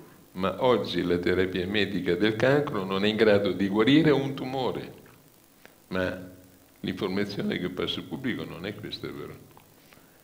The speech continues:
Continuamente ci sono dei riti televisivi, delle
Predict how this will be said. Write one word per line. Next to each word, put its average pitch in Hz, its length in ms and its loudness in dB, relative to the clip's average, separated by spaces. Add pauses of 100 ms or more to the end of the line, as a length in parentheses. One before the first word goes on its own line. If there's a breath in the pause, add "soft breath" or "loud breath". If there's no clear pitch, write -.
(260 soft breath)
Continuamente 107 760 0
ci 95 140 -2
sono 95 360 -4
dei 87 280 0
riti 147 640 -2
televisivi, 85 1000 -10
delle 82 260 -8